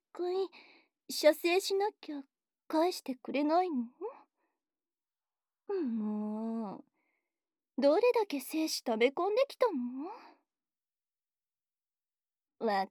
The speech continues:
かった。わかったから。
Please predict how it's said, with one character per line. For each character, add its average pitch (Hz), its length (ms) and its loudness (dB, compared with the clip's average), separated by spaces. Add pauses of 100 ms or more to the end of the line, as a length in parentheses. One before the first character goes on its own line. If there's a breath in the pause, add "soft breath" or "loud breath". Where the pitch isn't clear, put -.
か - 160 0
っ 359 120 0 (400)
た。 330 360 0 (460 soft breath)
わ 240 220 8
か - 220 -2
っ 453 40 4 (120)
た 440 120 0
か 269 240 -8
ら。 254 120 -10